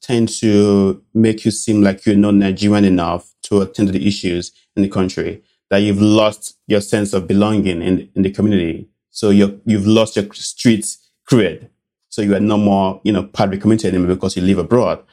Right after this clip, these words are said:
So I think what happened in that dinner was, like, real life, because people that I've, that I've known for a long time,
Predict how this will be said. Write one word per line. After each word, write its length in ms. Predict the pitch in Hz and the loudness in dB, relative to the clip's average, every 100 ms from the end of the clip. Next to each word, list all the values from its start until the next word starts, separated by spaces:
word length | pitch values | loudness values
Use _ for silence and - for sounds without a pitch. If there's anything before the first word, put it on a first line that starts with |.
| _ _ | _ _
So 180 | - 113 | 0 0
I 60 | |
think 240 | 110 139 139 | 2 -4 2
what 160 | 139 | 2
happened 220 | 139 135 120 | 2 0 -2
in 100 | 98 | -2
that 160 | 107 | -2
dinner 240 | 104 104 101 | -2 0 0
was, 200 | 98 95 | 0 0
like, 220 | 95 - | -4 0
real 160 | 131 127 | 0 2
life, 340 | 139 139 101 | 0 -2 -4
because 300 | 98 98 92 | -6 -4 -2
people 540 | 120 120 123 110 107 104 | -2 0 0 0 0 -2
that 100 | 101 | -4
I've, 240 | 90 90 - | -4 -8 -6
that 100 | 95 | -4
I've 160 | 90 | 0
known 460 | 101 139 98 90 98 | 2 2 0 -2 -2
for 160 | 101 | -2
a 20 | 95 | 0
long 240 | 120 139 | 0 0
time, 260 | 117 95 | -2 -4